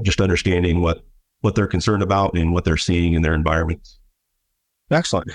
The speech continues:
Speaker 2: So when you were in the dep, I was in the Marine Corps for what it's worth. So I, I know some folks who did the dep.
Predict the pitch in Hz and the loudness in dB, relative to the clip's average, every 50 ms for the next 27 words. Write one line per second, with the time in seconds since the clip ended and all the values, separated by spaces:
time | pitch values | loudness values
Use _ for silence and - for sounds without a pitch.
0 | - - - 180 170 147 151 147 147 147 143 143 139 139 143 135 127 127 123 120 | -12 -4 -2 0 0 2 2 2 2 2 2 2 2 2 0 0 2 2 2 2
1 | 117 113 110 110 107 - 127 123 127 127 - - - _ _ - - 131 131 110 | 2 2 0 0 0 0 0 0 0 0 -4 -8 -16 _ _ -2 0 0 0 0
2 | 113 110 104 107 104 101 - 82 85 - - - - - 98 95 90 80 - 95 | 0 0 0 0 0 0 0 -2 -2 -4 -6 -6 -2 0 0 2 0 0 0 -2
3 | 90 - - - 110 104 98 98 98 95 - - 101 101 104 104 - - 95 - | -4 -4 -4 -2 0 0 2 2 0 0 0 0 0 0 0 0 0 -2 -2 -2
4 | 104 92 - - 104 92 104 101 90 92 85 95 92 87 80 | -2 0 0 0 0 0 0 0 2 0 2 2 2 2 0